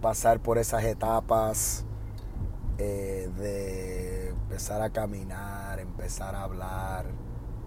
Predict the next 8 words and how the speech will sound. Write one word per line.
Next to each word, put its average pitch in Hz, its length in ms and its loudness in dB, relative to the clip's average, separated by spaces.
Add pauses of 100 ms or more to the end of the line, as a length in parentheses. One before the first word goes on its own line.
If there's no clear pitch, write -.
(540)
en 110 160 0
este 107 260 0
momento, 107 560 2
¿verdad? 104 460 -2 (1300)
Eh, 95 300 -4
con 101 260 2
Nilos, 110 520 6
mi, 101 160 -2